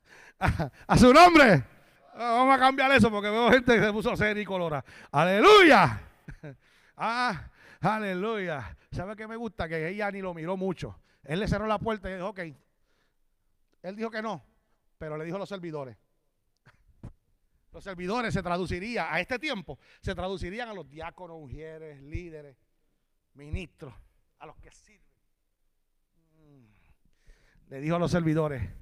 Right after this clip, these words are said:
"Hagan todo lo que él diga". Oye, le dijo que no, pero ella le dijo a ellos, "Ahora la bola está en la cancha de ustedes, la papa caliente cayó en ustedes". Lo que él diga, porque él,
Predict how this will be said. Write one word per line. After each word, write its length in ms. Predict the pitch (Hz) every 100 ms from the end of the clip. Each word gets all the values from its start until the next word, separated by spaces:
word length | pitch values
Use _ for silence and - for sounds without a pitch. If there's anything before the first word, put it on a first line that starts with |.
| - _ _ _ -
"Hagan 400 | 185 151 127 104 - - - - _ _ _ _ _ _ _ _ _ _ _
todo 400 | 208 196 160 131 - - - - _ _ _ _ _ _ _ _ _ - - _ _ _ _ _ _
lo 160 | - 165
que 120 | 160
él 120 | 160
diga". 340 | 151 143 120 117 _ - _ - - _ _ _ _
Oye, 300 | - 269 294
le 200 | 302 302
dijo 320 | 277 320 320 320
que 260 | 339 311
no, 380 | 302 415 381 311 - -
pero 240 | 349 320
ella 240 | 370 415
le 240 | 381 359 403
dijo 240 | 359 415
a 140 | 359 359 415
ellos, 320 | 392 359 330 302
"Ahora 440 | 226 240 294 339
la 140 | 320 294
bola 300 | 302 339 330
está 180 | 302 320
en 60 |
la 120 | 302
cancha 320 | 277 311 285 277
de 60 |
ustedes, 240 | 226 247 226
la 180 | 220
papa 300 | 214 302 311
caliente 480 | 294 294 320 311 285
cayó 240 | 247 226 262
en 80 |
ustedes". 400 | 262 190 202 180 - - -
Lo 180 | 254 294
que 140 | 320
él 120 | 370
diga, 220 | 349 320
porque 280 | 240 226 220
él, 120 | 220